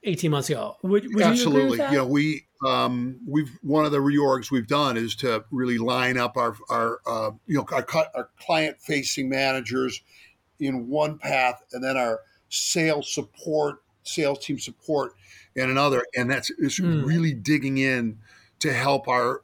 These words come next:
Speaker 2: first level, second level, intermediate level sales execs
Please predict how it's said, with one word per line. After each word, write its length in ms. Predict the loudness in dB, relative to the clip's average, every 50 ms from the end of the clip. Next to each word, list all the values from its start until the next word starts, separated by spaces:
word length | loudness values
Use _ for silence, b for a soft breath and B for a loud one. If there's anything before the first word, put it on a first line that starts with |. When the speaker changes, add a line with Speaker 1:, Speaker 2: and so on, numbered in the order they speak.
| _ _
Speaker 2:
first 540 | -20 -20 -18 -4 0 2 2 2 2 0 0
level, 320 | 0 0 0 0 -2 -2
second 400 | -2 0 0 0 0 -2 -6 -10 -6
level, 480 | -2 0 0 2 2 2 0 0 -2 B B B B B B B 0
intermediate 540 | 2 2 2 2 2 2 2 2 0 0 0
level 260 | 0 0 0 0 -2
sales 380 | 0 0 2 2 2 2 0 -2
execs 500 | -4 -2 0 0 0 -2 -4 -8 -10